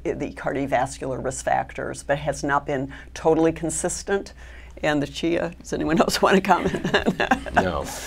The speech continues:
Speaker 2: But, but, <laughs> but what Joanne said is true for so many things, that there's
Speaker 1: Yeah.
Speaker 2: a,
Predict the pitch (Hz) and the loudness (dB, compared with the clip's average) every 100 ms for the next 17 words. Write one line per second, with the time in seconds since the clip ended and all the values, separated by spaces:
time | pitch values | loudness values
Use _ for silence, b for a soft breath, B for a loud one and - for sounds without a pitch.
0 | - - - - 135 - - 143 135 127 | -6 -2 4 6 6 6 6 8 8 8
1 | - - - - - - 185 - - 254 | 6 6 8 8 8 8 8 6 6 6
2 | 285 - - - 285 - 311 170 151 139 | 6 6 6 6 4 4 4 8 10 10
3 | 160 160 175 185 185 165 147 127 - - | 8 10 8 10 8 8 8 6 0 0
4 | 143 131 - 113 135 120 110 98 90 82 | 4 4 4 0 2 2 2 -2 -6 -6
5 | 101 113 104 101 101 | -4 -2 -2 -2 -4